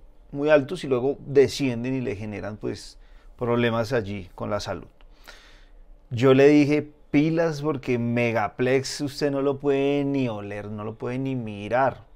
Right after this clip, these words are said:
porque es una de las proteínas con mayor contenido de azúcar". Sin decir que es malo, yo no estoy diciendo que es malo.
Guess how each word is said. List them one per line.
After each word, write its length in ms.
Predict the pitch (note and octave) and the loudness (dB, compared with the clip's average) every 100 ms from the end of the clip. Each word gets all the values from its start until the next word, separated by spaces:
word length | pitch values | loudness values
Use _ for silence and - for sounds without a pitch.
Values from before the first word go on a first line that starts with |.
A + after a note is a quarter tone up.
| - _ - | -20 _ -12
porque 260 | - A#2 | -10 -8
es 120 | G#2+ | -6
una 180 | B2+ C#3+ | -4 -2
de 40 | C#3+ | -2
las 160 | C3+ | -2
proteínas 480 | A2 G#2+ A2+ A2+ A#2+ | -6 -8 -8 -8 -10
con 460 | - C#3+ C#3+ C#3 C3+ | -8 -6 -4 -6 -2
mayor 760 | B2+ A2+ A2 C3+ F#3 A3 - - - | -2 -2 -2 0 2 0 -2 -20 -20
contenido 760 | - D3 D3 B2+ A2+ A2+ A2+ B2+ | -6 -4 -2 -2 -4 -4 -4 -4
de 80 | A2 | -4
azúcar". 520 | - F3+ C#3 - E2+ - - - - - - _ - - - _ | -4 -6 -6 -10 -14 -18 -20 -20 -20 -20 -20 _ -20 -20 -20 _
Sin 200 | - A#2+ | -10 -6
decir 300 | G2+ F#2 G2+ | -6 -6 -8
que 140 | - | -6
es 100 | D#3+ | -4
malo, 380 | B2 B2 D#3 G#2+ | -2 2 2 0
yo 80 | F#2+ | -6
no 80 | - | -10
estoy 160 | - | -6
diciendo 200 | B2+ A#2 | -4 -4
que 120 | A2+ A2 | -4 -6
es 100 | G2+ | -6
malo. 280 | G2+ E2+ | -6 -8